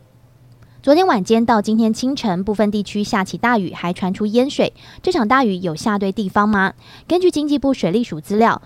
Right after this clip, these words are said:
确实有多个水库进账，不过中南部也有一些水库的水情仍相对吃紧，像是阿公店水库的蓄水率为百分之七点一。而截至今天上午九点，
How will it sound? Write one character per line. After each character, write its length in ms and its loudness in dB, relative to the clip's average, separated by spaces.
确 140 0
实 120 -4
有 140 0
多 180 2
个 120 0
水 180 -4
库 160 -4
进 220 -2
账， 240 2
不 80 -10
过 100 2
中 200 -2
南 160 0
部 160 -2
也 220 0
有 120 2
一 60 -2
些 180 0
水 180 -4
库 120 -8
的 100 0
水 240 -4
情 320 -4
仍 180 -2
相 220 0
对 160 -2
吃 220 -4
紧， 180 -2
像 180 2
是 120 -2
阿 160 2
公 160 0
店 160 -4
水 180 -6
库 100 -8
的 120 -2
蓄 180 -2
水 140 -2
率 160 2
为 160 0
百 180 -6
分 160 -4
之 100 -2
七 220 -4
点 220 -2
一。 200 -2
而 120 2
截 120 6
至 140 -2
今 140 -2
天 120 0
上 220 0
午 80 -4
九 240 -4
点， 240 0